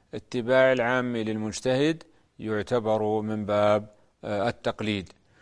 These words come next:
بعض الناس يسميه بأسماء أخرى، اتباع أو نحوه،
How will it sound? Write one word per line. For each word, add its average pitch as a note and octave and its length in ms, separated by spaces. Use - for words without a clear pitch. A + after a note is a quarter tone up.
بعض E3 240
الناس C3 400
يسميه G#2+ 800
بأسماء G#2 800
أخرى، A2+ 460
اتباع A2+ 760
أو C#3+ 120
نحوه، C#3 400